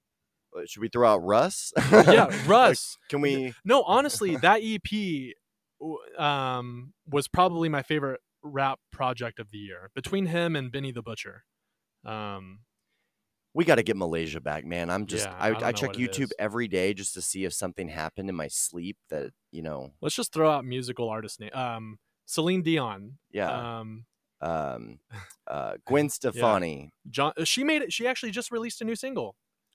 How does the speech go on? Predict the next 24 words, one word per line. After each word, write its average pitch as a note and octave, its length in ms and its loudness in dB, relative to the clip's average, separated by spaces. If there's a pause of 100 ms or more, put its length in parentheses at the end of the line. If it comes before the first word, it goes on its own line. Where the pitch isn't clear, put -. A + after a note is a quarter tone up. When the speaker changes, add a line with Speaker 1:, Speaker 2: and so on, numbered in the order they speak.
Speaker 1:
I F#2+ 100 2
know. A2 240 0
That's E2 200 -6
why F2 160 0
I'm D2+ 180 -6
saying F#2+ 340 -6
that. G#1+ 240 -10
I, C#3 80 -4
Speaker 2:
Oh. A#2 320 0
Speaker 1:
I - 80 -12
don't - 220 -16
know. - 320 -14
Speaker 2:
Okay. - 140 -16 (500)
Yeah, D3+ 220 0
it, D3 200 0
like, C#3+ 200 0
referenced B2+ 520 -2
all B2+ 160 2
of A#2+ 100 -4
her C3 120 -2
old A#2+ 240 -6
songs F#2 500 -12
'cause G2+ 240 -12
nostalgia. G#2+ 560 -10